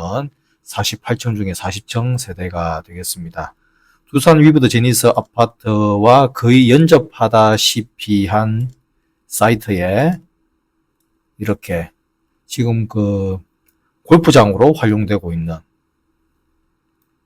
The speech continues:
곳이 되겠습니다. 아파트 주출입문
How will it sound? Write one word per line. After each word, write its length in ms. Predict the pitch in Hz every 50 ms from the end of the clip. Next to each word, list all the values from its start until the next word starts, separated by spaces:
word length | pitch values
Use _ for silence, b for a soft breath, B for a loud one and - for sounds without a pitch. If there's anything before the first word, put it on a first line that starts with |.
| _ _ _ _ _ _ _ _ _ _ _ _ _ _ _ _ _ _ _ _ _ _
곳이 260 | - 110 98 - 110
되겠습니다. 880 | 85 92 90 95 90 - - 98 92 90 90 87 87 95 113 127 127 - _ _ _ _ _ _ _ _ _ _ _ _ _ _ _ _ -
아파트 1500 | 123 - - - 139 135 - - - 127 120 120 117 117 117 117 117 117 117 113 113 113 113 113 113 113 110 110 104 107
주출입문 760 | - 113 104 - - 151 143 143 139 131 110 95 85 82